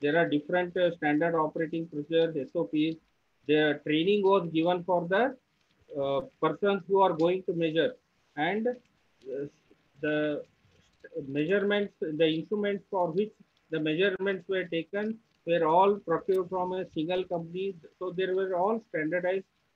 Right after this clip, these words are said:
procedures were followed. Here, evidence-based, uh,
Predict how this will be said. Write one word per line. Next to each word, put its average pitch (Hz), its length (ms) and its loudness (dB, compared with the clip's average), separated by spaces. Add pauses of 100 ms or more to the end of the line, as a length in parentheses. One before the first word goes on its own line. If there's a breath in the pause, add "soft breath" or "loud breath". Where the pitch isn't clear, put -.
(140)
procedures 160 560 -2
were 156 240 -2 (160)
followed. 117 340 -4 (1600)
Here, 190 240 2
evidence-based, 180 880 2
uh, 165 380 4